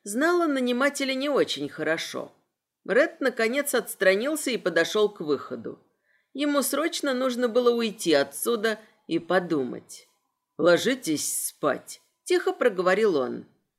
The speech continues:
Еще одна черта, проявляющаяся во время ярости. «Из этого дома вас не заберут. Это я могу гарантировать». Гаррет сидел в кресле гостиной, сложив пальцы домиком,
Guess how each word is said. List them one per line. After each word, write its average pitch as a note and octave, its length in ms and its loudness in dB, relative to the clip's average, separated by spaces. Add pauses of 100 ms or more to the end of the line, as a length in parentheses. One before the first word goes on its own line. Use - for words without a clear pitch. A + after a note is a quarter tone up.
(180)
Еще D#4 420 2
одна E3+ 300 4
черта, F#3+ 480 0
проявляющаяся A3 1040 2
во F3+ 160 4
время F3+ 300 4
ярости. D3+ 720 -2 (640)
«Из D3 220 -2
этого E3+ 400 4
дома C3+ 540 2 (240)
вас D#3+ 400 0
не E3+ 180 4
заберут. D3 720 0 (240)
Это F3+ 640 2
я G3 260 6
могу F3+ 400 4
гарантировать». C#3+ 1040 0 (640)
Гаррет F4+ 520 0
сидел B3 460 0
в - 120 -6
кресле G#3 420 2
гостиной, C#4+ 720 0
сложив A3 540 -2
пальцы G#3 500 2
домиком, C#3+ 720 -4